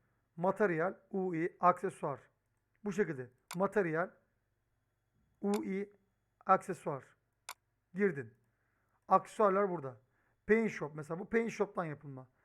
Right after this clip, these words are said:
Siz mesela buraya ne yapacaksınız? Bu koda Paint Shop mesela bu. Ben bu resmi oraya koyabilirim. Bak bu resmi koyabilirim. Oraya yansıtabiliyorum. Öyle söyleyeyim size. Plaka yerine koyulabiliyor.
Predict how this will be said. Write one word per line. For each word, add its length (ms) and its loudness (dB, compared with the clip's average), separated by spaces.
Siz 180 -12
mesela 360 0
buraya 160 2
ne 60 0
yapacaksınız? 680 -2
Bu 100 -8
koda 320 0
Paint 240 2
Shop 240 -8
mesela 360 0
bu. 220 -8
Ben 260 6
bu 360 -4
resmi 340 -2
oraya 180 4
koyabilirim. 600 2
Bak 240 -10
bu 100 2
resmi 240 -2
koyabilirim. 480 -2
Oraya 160 -2
yansıtabiliyorum. 720 -6
Öyle 200 -2
söyleyeyim 320 -10
size. 140 -20
Plaka 300 -8
yerine 220 -6
koyulabiliyor. 540 -8